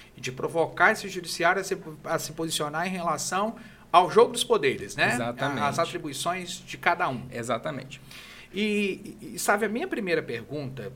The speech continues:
Speaker 1: é, é mais um, um levantamento histórico mesmo, para que o nosso espectador entenda.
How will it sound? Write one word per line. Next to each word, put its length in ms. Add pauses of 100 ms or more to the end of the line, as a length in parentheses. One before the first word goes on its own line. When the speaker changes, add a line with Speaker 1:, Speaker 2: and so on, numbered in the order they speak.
Speaker 1:
é, 840
é 100
mais 460
um, 60
um 720
levantamento 600
histórico 460
mesmo, 300
para 120
que 80
o 40
nosso 180
espectador 540
entenda. 500